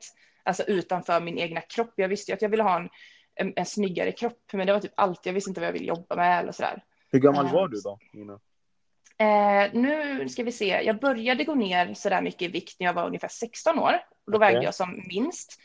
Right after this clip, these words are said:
Speaker 2: Mm.
Speaker 1: Och sen så, ja, men sjutton år så hade jag lagt på mig alla de här kilorna då. Och, eh, mellan
Speaker 2: Oj.
Speaker 1: sjutton och tjugo typ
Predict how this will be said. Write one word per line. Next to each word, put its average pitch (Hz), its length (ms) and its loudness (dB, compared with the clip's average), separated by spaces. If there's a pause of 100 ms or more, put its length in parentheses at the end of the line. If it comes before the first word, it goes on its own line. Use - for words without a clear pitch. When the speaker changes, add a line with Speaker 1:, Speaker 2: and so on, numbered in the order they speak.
(280)
Speaker 2:
Mm. 123 260 -2
Speaker 1:
Och 220 100 -4
sen 185 240 4
så, - 300 -2
ja, 285 220 10
men 294 120 0
sjutton - 440 2
år 214 300 4 (300)
så - 180 0
hade 220 180 4
jag 208 80 2
lagt 208 160 -2
på 190 140 0
mig 220 140 4
alla 214 160 4
de 202 100 -2
här 190 60 0
kilorna 180 400 -4
då. - 300 -2
Och, - 360 -4
eh, 196 220 2
mellan 202 360 6
Speaker 2:
Oj. 208 60 2
Speaker 1:
sjutton 180 840 -6
och 175 260 -2
tjugo 208 580 -2
typ - 180 -4